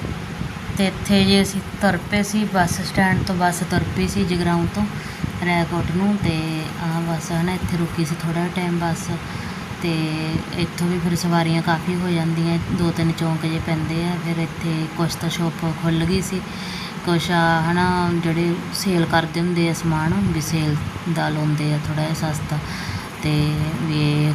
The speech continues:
ਖੋਲ੍ਹ ਰੱਖੀਆਂ ਸੀ ਇਹਨਾਂ ਨੇ। ਆਹ ਸਕੂਲ ਆ ਇੱਥੇ, ਸਨਮਤੀ ਸਕੂਲ। ਤੇ ਬਸ ਫਿਰ ਅੱਗੇ ਬਾਜ਼ਾਰ ਆ ਜਾਂਦਾ, ਬਾਜ਼ਾਰ ਤੋਂ ਬਾਅਦ ਫਿਰ ਬਸ ਹੈ ਨਾ ਸ਼ੁਰੂ ਹੋ ਜਾਂਦਾ ਗਾਹ ਰੈਕੋਟ ਦਾ ਸ-, ਵੀ ਜਾਣੀ ਕਿ। ਤੇ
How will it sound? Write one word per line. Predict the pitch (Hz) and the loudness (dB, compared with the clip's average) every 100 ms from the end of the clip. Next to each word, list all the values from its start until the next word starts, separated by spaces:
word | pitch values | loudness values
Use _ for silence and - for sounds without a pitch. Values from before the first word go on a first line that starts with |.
| - | 0
ਖੋਲ੍ਹ | 156 151 156 | 2 2 2
ਰੱਖੀਆਂ | 170 - 160 | -2 -2 0
ਸੀ | 160 | 0
ਇਹਨਾਂ | 156 160 | 0 2
ਨੇ। | 165 | 4
ਆਹ | 160 | 2
ਸਕੂਲ | 165 160 151 160 175 | 0 0 2 2 2
ਆ | |
ਇੱਥੇ, | 170 - 170 160 - | 0 -2 0 0 0
ਸਨਮਤੀ | 160 156 151 151 151 | 0 0 0 -2 -4
ਸਕੂਲ। | - 156 160 175 - - - - - - - | -2 -2 0 -2 -4 -8 -8 -6 -6 -6 -4
ਤੇ | 160 156 151 156 - 180 | -2 0 0 -2 -2 0
ਬਸ | 160 156 156 | 2 2 0
ਫਿਰ | 156 160 | 0 0
ਅੱਗੇ | 151 151 160 | 0 0 0
ਬਾਜ਼ਾਰ | 151 151 151 151 | 2 2 4 4
ਆ | 151 151 | 4 2
ਜਾਂਦਾ, | 156 160 | 2 0
ਬਾਜ਼ਾਰ | 160 160 156 151 | 0 2 0 0
ਤੋਂ | 156 | 0
ਬਾਅਦ | 156 160 | 0 0
ਫਿਰ | 160 | 0
ਬਸ | 151 151 - | 0 0 0
ਹੈ | 160 151 | 0 2
ਨਾ | 165 | 2
ਸ਼ੁਰੂ | 170 160 151 170 | 0 0 2 2
ਹੋ | 175 | 2
ਜਾਂਦਾ | 165 160 151 151 - - - - 160 | 2 2 0 -2 -4 -8 -10 -4 0
ਗਾਹ | 156 | 2
ਰੈਕੋਟ | 160 151 156 151 147 | 2 2 2 2 2
ਦਾ | 151 | 2
ਸ-, | 147 - - | -2 -4 -4
ਵੀ | 165 156 151 | -2 0 2
ਜਾਣੀ | 151 147 151 156 | 2 4 2 0
ਕਿ। | 180 202 - - - - - | 0 0 -2 -4 -6 -6 -4
ਤੇ | 165 151 151 147 151 | -2 2 2 2 0